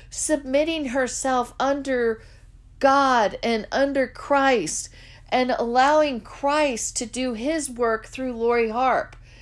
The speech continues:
And y'all, when she told me that, something broke inside me because I realized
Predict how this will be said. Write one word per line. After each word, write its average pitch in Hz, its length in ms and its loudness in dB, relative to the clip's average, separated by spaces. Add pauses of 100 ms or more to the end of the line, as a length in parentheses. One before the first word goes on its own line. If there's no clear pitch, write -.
(360)
And 269 240 0
y'all, 294 500 2 (300)
when 262 320 0
she 285 300 -6
told 285 560 2
me 302 160 -6
that, 285 420 -2 (640)
something 330 760 0
broke 240 400 2
inside 247 600 -2
me 226 180 -4
because 220 400 -6
I 233 180 -2
realized 208 1040 -2